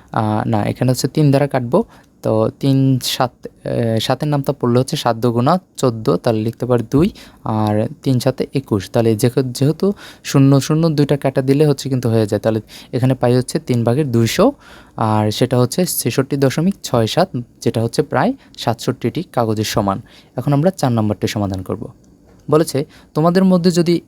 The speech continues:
একজন প্রতি চতুর্থ দিনে একবার এবং প্রতি ষষ্ঠ দিনে, ষষ্ঠ দিনে একবার পোস্টার পেপার ব্যবহার করে, তাহলে পয়লা এপ্রিল থেকে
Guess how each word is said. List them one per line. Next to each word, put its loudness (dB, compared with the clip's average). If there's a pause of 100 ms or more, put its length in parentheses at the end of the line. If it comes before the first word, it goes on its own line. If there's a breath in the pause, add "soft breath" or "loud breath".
একজন 2
প্রতি -2
চতুর্থ -2
দিনে 2 (140)
একবার 0
এবং -2
প্রতি -2
ষষ্ঠ -2
দিনে, 0 (360 loud breath)
ষষ্ঠ -2
দিনে 0 (140)
একবার -2
পোস্টার -2
পেপার 0
ব্যবহার 0
করে, 0 (300 loud breath)
তাহলে 0 (480)
পয়লা 2
এপ্রিল -2
থেকে -6